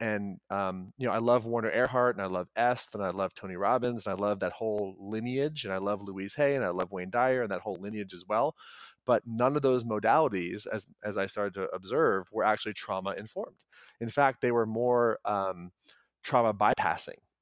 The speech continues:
where they wouldn't talk about it. And the standard landmark forum est human potential line is, or N L P line would be, "Doesn't matter what happened to you, let's just change your state." The problem is,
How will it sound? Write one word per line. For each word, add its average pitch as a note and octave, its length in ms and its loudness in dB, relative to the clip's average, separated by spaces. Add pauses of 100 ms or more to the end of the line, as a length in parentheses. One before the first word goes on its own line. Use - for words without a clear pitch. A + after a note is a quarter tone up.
(160)
where A2 160 0
they G2+ 100 2
wouldn't B2+ 340 0
talk F#2 280 -2
about F2+ 240 -2
it. F#2 160 -2
And G2 180 -6
the F#2 80 -10
standard A#2 460 -2
landmark G#2+ 480 2
forum G#2+ 580 -4 (400)
est - 560 2
human A#2 240 -6
potential C3+ 480 0
line G2+ 280 0
is, F#2+ 280 -2
or G2 140 -6
N A2+ 120 -4
L G#2 120 0
P D#3+ 240 -2
line F#2+ 280 -2
would F#2+ 120 -6
be, G2+ 280 -4 (380)
"Doesn't B2+ 220 0
matter B2 260 8
what A2 100 4
happened C3+ 380 4
to G#2+ 100 -4
you, G2+ 120 0
let's G2 160 -4
just - 240 -4
change G#2 320 -4
your F#2 120 -6
state." - 500 -6 (440)
The A2+ 80 -8
problem C3+ 560 4
is, F2+ 540 -4